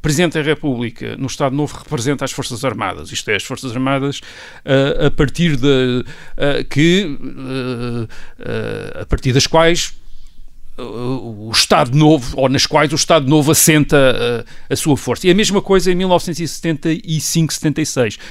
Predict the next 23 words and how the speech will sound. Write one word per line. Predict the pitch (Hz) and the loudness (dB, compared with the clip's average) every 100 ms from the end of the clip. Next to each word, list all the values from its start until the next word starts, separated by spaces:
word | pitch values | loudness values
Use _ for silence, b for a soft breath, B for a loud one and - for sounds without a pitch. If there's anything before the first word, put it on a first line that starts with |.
| B | B
Eu | 127 123 | 0 2
acho | 131 - | 2 2
que | - | 2
foi | 147 | 2
necessário | 127 131 127 - 170 160 143 | 2 0 0 0 4 4 4
encontrar, | 139 131 147 135 143 151 147 127 - B B - | 2 2 2 2 2 2 4 2 -2 B B -6
para | 107 | -2
além | 127 123 | 0 0
do | 123 | -2
Conselho | 127 - 117 | -6 -6 -4
da | 110 | -4
Revolução, | 101 104 104 - 143 | -6 -10 -8 -2 -2
que | 95 | -2
estava, | - 107 92 87 80 B B B - | -10 -10 -10 -8 0 B B B -4
eh, | |
previsto | - 98 90 - | -6 -4 -4 -6
na | 98 | -8
Constituição | - - - - - 104 | -10 -10 -10 -8 -6 -6
também, | 95 107 107 98 87 B B | -6 -4 -2 -2 -4 B B
encontrar | 135 147 - 160 | -2 0 2 2
uma | 143 | 2
figura | 135 151 135 156 160 | 0 0 4 6 6
que | - 160 165 | 4 4 4